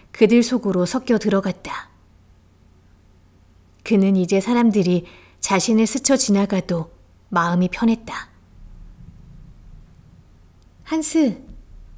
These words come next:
뒤에서 여자 목소리가 들렸고 누군가 그의 팔을 잡았다.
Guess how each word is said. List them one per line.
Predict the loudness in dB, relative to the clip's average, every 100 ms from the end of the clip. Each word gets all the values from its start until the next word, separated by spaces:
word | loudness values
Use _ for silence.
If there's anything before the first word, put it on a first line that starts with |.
| -20 -20 -20 -20 -20 -20 -20 _ _ _ _ _ _ _ _
뒤에서 | -4 2 2 2 2
여자 | 2 2 2
목소리가 | 2 0 0 0 -2
들렸고 | 0 0 0 -4 -6 -6 -6 -18 _ _ -4
누군가 | -2 0 0 0 -4
그의 | -2 0 0
팔을 | -2 -4
잡았다. | -4 -6 -10 -12 -16